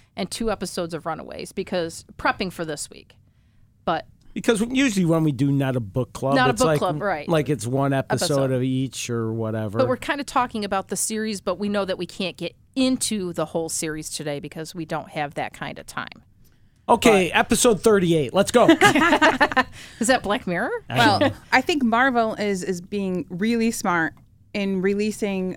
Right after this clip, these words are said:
Speaker 3: the, a lot of these are the nineties comics. At least Cloak and Dagger and the Runaways were, were very big in the nineties in, in the comic series, and they're releasing them now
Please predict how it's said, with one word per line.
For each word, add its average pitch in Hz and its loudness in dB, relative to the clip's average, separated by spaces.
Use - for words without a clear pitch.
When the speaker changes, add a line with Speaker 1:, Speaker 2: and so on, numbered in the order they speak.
Speaker 3:
the, 175 -6
a - -8
lot 240 2
of 254 0
these 254 4
are 196 0
the 185 -2
nineties 180 -2
comics. - -6
At 196 -2
least 226 -2
Cloak 208 0
and 202 -2
Dagger 175 0
and 185 0
the 180 0
Runaways 175 0
were, 165 -4
were 170 -8
very 190 0
big 175 -4
in 170 -2
the 165 -2
nineties 165 -2
in, 160 -2
in 175 -6
the 165 -4
comic 175 -4
series, 156 -6
and 175 -4
they're 170 -4
releasing 190 -4
them 165 -2
now 160 -2